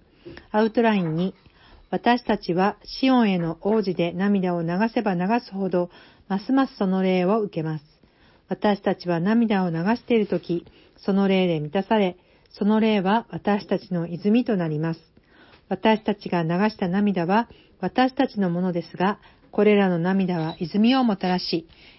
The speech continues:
泉は秋の雨、すなわち祝福としてのその霊となります。詩編八十四編五節、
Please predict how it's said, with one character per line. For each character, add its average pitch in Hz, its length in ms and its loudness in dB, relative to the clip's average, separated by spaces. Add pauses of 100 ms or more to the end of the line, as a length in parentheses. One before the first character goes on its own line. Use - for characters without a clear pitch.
(100)
泉 226 400 4
は 233 220 4 (200)
秋 233 300 0
の 190 160 2
雨、 165 260 -2 (140)
す - 80 -6
な 208 100 2
わ 185 140 0
ち - 40 -20 (280)
祝 226 480 -2
福 - 160 -14
と 240 160 0
し - 100 -10
て 285 80 2
の 233 160 4
そ - 100 -6
の 175 200 0
霊 196 240 2
と 262 320 0
な 170 100 -4
り 156 160 -6
ま 196 140 -2
す。 - 40 -10 (800)
詩 - 240 -6
編 214 280 -2
八 214 440 -8
十 226 220 0
四 233 300 0
編 180 280 -8
五 196 120 -8
節、 196 420 -8